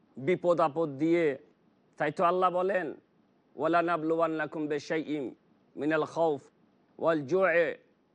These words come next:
ওয়া নাকসিম মিনাল আমওয়ালি ওয়াল আনফুসি ওয়াস সামারাত ওয়া বাশশিরিস সাবিরিন।"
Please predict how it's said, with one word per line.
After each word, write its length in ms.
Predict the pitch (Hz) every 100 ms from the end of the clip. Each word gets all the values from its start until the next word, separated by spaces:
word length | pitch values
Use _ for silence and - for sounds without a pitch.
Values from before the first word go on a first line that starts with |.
| -
ওয়া 120 | 151
নাকসিম 420 | 180 196 - 208
মিনাল 240 | 208 202 196
আমওয়ালি 500 | 180 185 202 202 196
ওয়াল 180 | 185 180
আনফুসি 600 | 190 202 175 190 - 190
ওয়াস 220 | 180 185
সামারাত 580 | 180 175 185 202 214 185 - _ _ _ -
ওয়া 80 | 160
বাশশিরিস 560 | 175 160 180 170 156 -
সাবিরিন।" 600 | 156 156 151 165 156